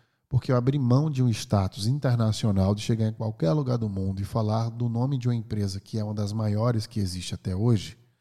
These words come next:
pra me sentir bem todos os dias com o estilo de vida que eu adotei. Isto não quer dizer que os objetivos que eu tenho, que os anseios que eu busco,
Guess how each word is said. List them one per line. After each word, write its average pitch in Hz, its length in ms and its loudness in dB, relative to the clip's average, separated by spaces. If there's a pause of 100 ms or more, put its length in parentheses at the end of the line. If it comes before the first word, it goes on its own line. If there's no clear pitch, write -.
(720)
pra 151 100 -4
me 147 120 -2
sentir 127 440 -4
bem 107 400 2 (160)
todos 147 420 -2
os 120 120 2
dias 101 380 2
com 120 120 0
o - 20 2
estilo 104 320 0
de 98 140 -4
vida 92 260 -4
que - 100 -8
eu 95 60 0
adotei. 92 460 -8 (1300)
Isto 180 440 -2 (240)
não 151 380 2
quer 156 200 -2
dizer 107 540 0 (480)
que 143 100 0
os 127 120 6
objetivos 120 640 0
que - 100 -4
eu 107 60 2
tenho, 107 440 -2
que - 140 -6
os 104 120 0
anseios 107 500 0
que - 80 -10
eu 104 60 0
busco, 92 520 -12